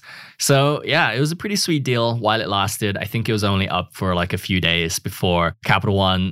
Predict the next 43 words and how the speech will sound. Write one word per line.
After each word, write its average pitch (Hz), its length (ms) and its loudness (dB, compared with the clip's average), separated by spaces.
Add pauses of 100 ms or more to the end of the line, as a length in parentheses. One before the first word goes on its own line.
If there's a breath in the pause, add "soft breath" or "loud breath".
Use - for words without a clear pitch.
finally 110 520 2
got 120 180 2
rid 190 140 2
of 156 100 2
it. 123 140 2
And 127 160 2
not 175 180 4
only 196 220 2
did 131 100 2
they 123 140 0
get 117 180 0
rid 117 160 0
of 110 60 -2
the 107 100 0
two 123 220 -2
hundred 110 180 2
dollar 104 220 2
referral, 110 580 2 (380 loud breath)
they've 147 260 4
gotten 170 300 4
rid 151 160 4
of 139 100 2
referrals 131 640 2
<laughs> - 0 -
completely. 139 600 0
So 113 420 2
there 120 220 0
are 120 100 2
no 131 400 4
more 127 260 2
Capital 113 500 2
One 104 220 2
referrals. 95 560 0
You 123 120 2
can 135 80 6
still 160 240 4
get 131 260 0
the 113 80 0
shopping 139 380 0
extension 92 580 0
and 95 160 2
use 143 240 4
it, 95 200 0